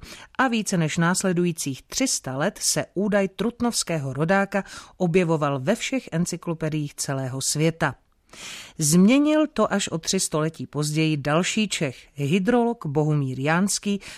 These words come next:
z Přírodovědecké fakulty Univerzity Karlovy,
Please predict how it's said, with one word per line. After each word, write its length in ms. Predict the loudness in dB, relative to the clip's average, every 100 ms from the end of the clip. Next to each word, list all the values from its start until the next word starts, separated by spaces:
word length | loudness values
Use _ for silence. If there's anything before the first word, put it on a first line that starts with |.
| -14
z 120 | -14
Přírodovědecké 960 | -2 2 4 4 2 0 -2 -6 -12 -10
fakulty 500 | -10 -4 -4 -2 -4
Univerzity 640 | -2 0 0 0 0 -2
Karlovy, 480 | -2 2 2 2